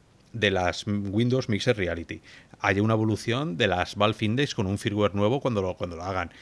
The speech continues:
eh, que alguien adopte los mandos, los Knuckles tipo Knuckles, eh, que PlayStation esté ya moviéndose para, para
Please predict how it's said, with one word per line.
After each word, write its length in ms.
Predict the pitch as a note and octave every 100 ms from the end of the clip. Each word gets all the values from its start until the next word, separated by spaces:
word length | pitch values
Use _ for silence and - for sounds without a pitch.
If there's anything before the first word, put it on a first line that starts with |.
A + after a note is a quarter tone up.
| - -
eh, 380 | - F2+ F2+ -
que 300 | - F#2 F#2
alguien 340 | G2+ A2 A#2+ C3+
adopte 640 | G#2 G#2+ - C#3+ D#3 - - _ _
los 280 | - G#2 F#2+
mandos, 400 | G2+ G#2 A2+ B2+
los 180 | A2+ F#2
Knuckles 480 | G#2+ A#2 B2+ C3+ -
tipo 400 | A#2 G#2 G2+ - - - _
Knuckles, 560 | - G2 G#2+ G2+ - -
eh, 220 | F#2 F2+
que 120 | -
PlayStation 600 | G2 A2 A2 B2+ B2 D3+
esté 280 | C#3+ - A2
ya 100 | G#2+
moviéndose 540 | A#2+ G#2+ G#2 A#2 B2 D3+
para, 380 | D3 A#2+ G2
para 260 | - F2+ F2+